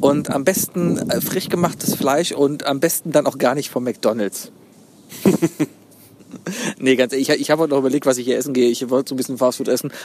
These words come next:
und ich war kurz davor, zu McDonald's zu gehen, hab's dann aber doch gemacht, weil ich mir nur dachte, nee, eigentlich willst du satt werden und hab mir dann eine schöne Currywurst <laughs> gekauft hier.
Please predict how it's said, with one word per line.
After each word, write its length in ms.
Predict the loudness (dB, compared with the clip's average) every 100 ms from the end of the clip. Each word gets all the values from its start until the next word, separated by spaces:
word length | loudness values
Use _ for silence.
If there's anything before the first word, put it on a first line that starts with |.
| 0
und 100 | 2
ich 80 |
war 120 | 2 2
kurz 180 | 2
davor, 200 | 2 0
zu 80 | 0
McDonald's 360 | -2 2 2 0
zu 80 | -2
gehen, 280 | 0 0
hab's 140 | 0 -2
dann 120 | 2
aber 120 | 2
doch 160 | 2 0
gemacht, 260 | 0 0
weil 100 | 2
ich 80 | 0
mir 80 | 0
nur 100 | 2
dachte, 300 | 0 2 -2 -2 -8 -8 -10 -8
nee, 340 | -4 2 4 4
eigentlich 300 | 2 -4 -2
willst 160 | -2
du 40 | 0
satt 240 | 0 0
werden 240 | 2 2 0
und 100 | -2
hab 80 |
mir 80 | -2
dann 80 | -2
eine 60 | -2
schöne 220 | -4 -2
Currywurst 400 | 2 2 2 -2
<laughs> 60 | -4
gekauft 320 | 0 0 0
hier. 100 | -4